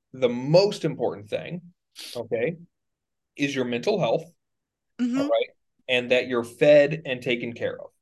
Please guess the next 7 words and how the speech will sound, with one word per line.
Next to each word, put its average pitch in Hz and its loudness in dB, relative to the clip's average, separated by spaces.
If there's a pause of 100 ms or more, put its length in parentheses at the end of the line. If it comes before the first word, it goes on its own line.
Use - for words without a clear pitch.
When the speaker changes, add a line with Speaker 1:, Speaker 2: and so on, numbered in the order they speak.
(340)
Speaker 1:
okay? 110 -2
And 123 0
that's 127 6
number 190 0
Speaker 2:
Exactly. 175 0 (520)
Speaker 1:
one, 104 -16
okay? 110 -4